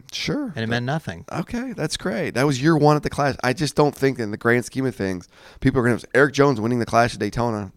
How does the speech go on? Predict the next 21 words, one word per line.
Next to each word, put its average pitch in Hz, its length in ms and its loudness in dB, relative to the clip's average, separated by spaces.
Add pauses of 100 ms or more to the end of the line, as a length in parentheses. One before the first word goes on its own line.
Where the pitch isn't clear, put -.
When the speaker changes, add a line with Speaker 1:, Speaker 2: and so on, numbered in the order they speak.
(140)
Speaker 2:
That's 156 220 -8
because 165 240 -8
that 165 160 -2
was 151 220 -8
the 156 160 -6 (180)
crap - 340 -10
Clash. 85 540 -12 (220)
Speaker 1:
Let's 151 280 4
see 156 600 -2 (320)
if 123 200 -2
this 123 440 0
resonates. 113 1120 -4 (200)
You 120 100 -6
know, 92 220 -4
Mar-, 123 220 0
Martin 175 380 4
Truex 131 60 -2
Junior 139 280 -2
tonight 107 320 -4
wasn't 117 340 0
emotional 98 840 -4